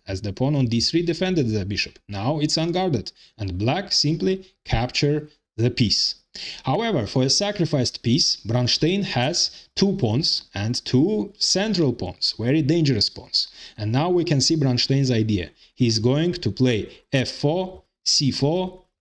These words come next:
f five, e five, and then later e six, d six, gradually squeezing black's position, black pieces, until black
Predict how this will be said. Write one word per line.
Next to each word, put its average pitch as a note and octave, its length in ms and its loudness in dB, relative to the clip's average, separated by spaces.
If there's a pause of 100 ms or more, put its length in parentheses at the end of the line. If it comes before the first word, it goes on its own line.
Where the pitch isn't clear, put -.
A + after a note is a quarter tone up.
f A2+ 120 0
five, E3+ 600 -4 (180)
e C3 140 2
five, E3+ 560 -4 (160)
and D#3 480 -2
then A#2 360 2
later C3+ 380 2
e G2 180 -2
six, D3+ 500 0
d G#2 180 -6
six, - 680 -2 (100)
gradually D#3 680 2
squeezing D3+ 840 2
black's A2+ 560 -2
position, C3 640 0
black A2 320 -2
pieces, - 800 0
until B2 560 2 (460)
black A#2+ 480 0